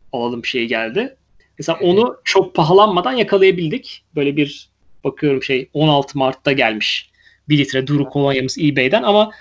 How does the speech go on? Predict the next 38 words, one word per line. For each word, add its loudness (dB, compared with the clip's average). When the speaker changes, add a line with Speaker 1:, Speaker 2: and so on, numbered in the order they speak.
Speaker 1:
mesela -4
on 2
pound 4
gibi -4
bir -2
fiyata 0
almıştık. 0
Tabii -2
ki -10
Türkiye'nin -2
çok -4
üzerinde -4
ama 0
bir 0
anda 4
şu 2
anda 2
yirmi 2
pound'a, 0
otuz -6
pound'a 0
aynı 4
şeyi, -2
e, -2
satmaya -2
devam 4
edenler -2
var. 2
E, -4
çünkü -2
büyük -2
ihtimalle 0
Türklerin 0
de 0
bir 4
anda, 2
"Aa, 2
kolonya," -2